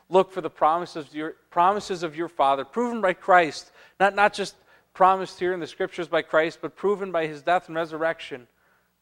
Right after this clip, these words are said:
Look for the promises of your Heavenly Father and all the needs that he gives, uh, or takes care of for you. He knows what you need, Jesus says. You, you don't, you don't even have to ask. Imagine that even before you know, he knows what you need.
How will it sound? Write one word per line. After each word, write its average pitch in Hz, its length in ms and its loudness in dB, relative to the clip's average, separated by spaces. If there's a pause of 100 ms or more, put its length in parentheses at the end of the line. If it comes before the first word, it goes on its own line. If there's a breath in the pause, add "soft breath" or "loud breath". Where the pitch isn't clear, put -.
(880)
Look 175 180 -6
for 180 100 -12
the 156 120 -8
promises 147 640 -2
of 135 120 -12
your 135 100 -6
Heavenly 143 360 -6
Father 131 480 -4
and 127 120 -6
all 147 180 2
the 151 120 -8
needs 143 320 -14
that 131 120 -18
he 143 120 -20
gives, 135 380 -12 (600)
uh, 131 140 -4
or 123 140 -4
takes - 320 -12 (100)
care 147 180 -2
of 123 140 -6 (380)
for - 160 -12
you. 131 280 -12 (2000)
He 151 100 -12
knows 156 540 -4 (280)
what 139 260 -6
you 143 80 -12
need, 131 360 -16 (240)
Jesus 127 380 -16
says. 127 340 -14
You, 196 120 -20
you 170 100 -16
don't, 185 180 -10 (240 soft breath)
you 185 80 -16
don't 196 200 -6
even 180 180 -14
have 160 340 -12
to - 160 -12
ask. 160 340 -4
Imagine 185 540 -2
that 156 180 -2
even 202 200 -8
before 190 400 -4
you 170 260 -8
know, 175 240 -2
he 190 160 -14
knows 196 320 -4
what 190 180 -12
you 185 100 -12
need. 175 380 -10